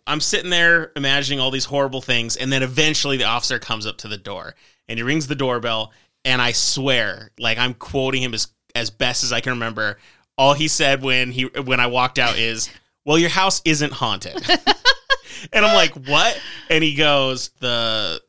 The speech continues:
Speaker 1: anthropologist told me they're not human bones,
Speaker 2: Yeah.
Speaker 1: so you're good." And, and we, you know, said our pleasantries. I thanked him for coming over 'cause he was being very polite and very nice,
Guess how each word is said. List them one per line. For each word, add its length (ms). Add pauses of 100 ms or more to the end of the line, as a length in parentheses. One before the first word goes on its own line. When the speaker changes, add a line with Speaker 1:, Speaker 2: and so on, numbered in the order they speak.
Speaker 1:
anthropologist 680
told 300
me 180
they're 200
not 240
human 340
bones, 420
Speaker 2:
Yeah. 140
Speaker 1:
so 80
you're 180
good." 400 (280)
And, 200
and 160
we, 320 (220)
you 120
know, 60
said 200
our 100
pleasantries. 480
I 80
thanked 280
him 120
for 120
coming 300
over 160
'cause 160
he 60
was 80
being 180
very 200
polite 320
and 80
very 200
nice, 320